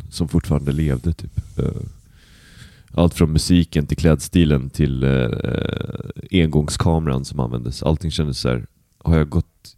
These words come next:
in i någon slags tidsmaskin och kommit ut på andra sidan och jag är typ ihop med mitt ex? Jag förstod ingenting.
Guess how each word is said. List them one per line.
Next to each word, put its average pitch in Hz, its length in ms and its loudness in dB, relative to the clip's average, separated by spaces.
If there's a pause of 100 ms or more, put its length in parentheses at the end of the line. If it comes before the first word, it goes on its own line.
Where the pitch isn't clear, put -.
in 87 180 0
i 85 80 4
någon 80 120 0
slags - 240 -2
tidsmaskin 85 800 0
och - 340 -6 (580)
kommit 78 320 0
ut 80 140 2
på 69 100 2
andra 71 240 -2
sidan 71 540 -2
och 62 200 -2 (880)
jag 71 300 2
är 69 40 2
typ - 220 -2 (1400)
ihop 85 460 4
med 71 140 -2
mitt 73 180 -4
ex? - 520 -6
Jag 80 180 -4
förstod 98 300 -4
ingenting. 64 360 -14